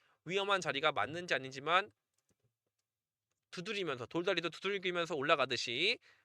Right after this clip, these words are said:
두들기면서 저랑 같이 "안전합니다. 제가 먼저 가고." 또 지뢰 있으면은 "어, 이거는 좀 피해야 됩니다."라고 해서 뒤로 갔다가 다시 앞으로 가고 이런 식으로 이렇게 이 험난한 지형을, 이게 지뢰예요, 지뢰. 우리가 사람이고,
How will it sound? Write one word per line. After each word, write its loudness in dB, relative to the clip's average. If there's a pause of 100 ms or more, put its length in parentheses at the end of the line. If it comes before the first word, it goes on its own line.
두들기면서 -2
저랑 0
같이 -2
"안전합니다. 4
제가 -4
먼저 -6
가고." -6 (420)
또 -8
지뢰 4
있으면은 -2 (120)
"어, 4 (100)
이거는 -2
좀 -8
피해야 2
됩니다."라고 2
해서 4 (260)
뒤로 2
갔다가 0
다시 -2
앞으로 0
가고 -2
이런 2
식으로 0
이렇게 2 (480)
이 -2
험난한 2
지형을, 2 (260)
이게 -2
지뢰예요, 2
지뢰. 2 (920)
우리가 -2
사람이고, 4